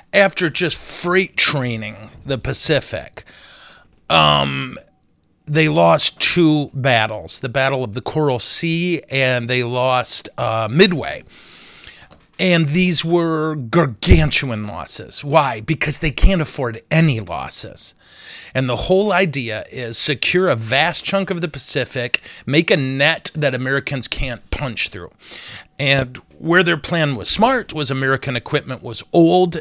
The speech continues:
and, uh, their weapons were not effective.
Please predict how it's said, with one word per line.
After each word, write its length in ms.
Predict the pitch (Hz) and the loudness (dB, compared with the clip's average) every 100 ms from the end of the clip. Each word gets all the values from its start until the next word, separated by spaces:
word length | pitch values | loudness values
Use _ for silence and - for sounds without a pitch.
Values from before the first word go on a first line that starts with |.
| - | -6
and, 560 | 143 131 123 117 120 - - | -2 0 0 -4 -6 -10 -8
uh, 580 | 135 127 120 113 107 110 - - - - _ _ _ _ _ _ _ - | -4 -2 -2 -4 -6 -8 -12 -20 -20 -20 _ _ _ _ _ _ _ -8
their 160 | 156 131 | -4 -2
weapons 460 | 131 147 175 160 160 | 2 2 2 0 0
were 80 | |
not 180 | 151 131 | 0 0
effective. 720 | 107 - 156 156 - 214 185 | -2 0 -2 0 0 0 0